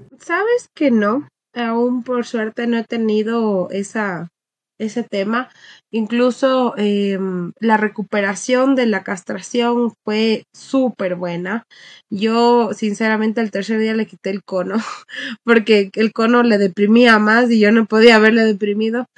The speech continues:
Y también me di cuenta que, o sea, mientras yo le tenga en la mira de que no se esté tocando la herida o que no se lama, y justamente con lo que dices, como no pasa mucho tiempo solo, entonces no necesitaba. Y como, eh, pasaba mucho tiempo,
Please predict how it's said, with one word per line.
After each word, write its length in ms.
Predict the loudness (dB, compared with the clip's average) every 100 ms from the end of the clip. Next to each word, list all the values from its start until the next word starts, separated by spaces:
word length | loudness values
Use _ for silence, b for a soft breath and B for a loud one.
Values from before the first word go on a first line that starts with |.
| B B B
Y 100 | -6
también 320 | -2 2 4
me 100 | 4
di 120 | 2 -2
cuenta 360 | 0 0 0
que, 260 | 0 0 0
o 60 | -4
sea, 120 | -4
mientras 520 | 0 0 0 0 0 0
yo 160 | 2
le 120 | 2
tenga 360 | 2 2 2 2
en 100 | 2
la 140 | 2
mira 520 | 2 4 4 2 0 -6 _
de 180 | -4 -2
que 200 | 0 4
no 280 | 4 4 0
se 140 | -2
esté 220 | -4 -4
tocando 560 | -2 -4 -2 -2 0 -2
la 120 | -4
herida 440 | -2 -2 0 -2 -4
o 60 |
que 120 | -4
no 180 | -2 -2
se 140 | -2 -2
lama, 440 | 0 0 0 -4 _ B B B B _ _
y 180 | -4 -4 _
justamente 560 | -4 0 0 0 0
con 160 | -2 -2
lo 80 | 0
que 80 | 0
dices, 220 | -2 -4
como 240 | -6 -4
no 180 | -2 -4
pasa 300 | -4 -6 -4
mucho 340 | -4 -4 -4
tiempo 380 | -6 -6 -6 -6
solo, 340 | -6 -4 -6 -8 B B B
entonces 460 | -4 -2 0 -2 -2
no 320 | -2 0 0
necesitaba. 720 | -2 -4 -6 -6 -2 -2 -2 -10 -8
Y 100 | -8
como, 520 | -2 0 2 0 -4
eh, 200 | -6 -6
pasaba 520 | -4 -6 -4 -2 0
mucho 320 | 0 -2 -2 -6
tiempo, 460 | -2 -2 -2 -8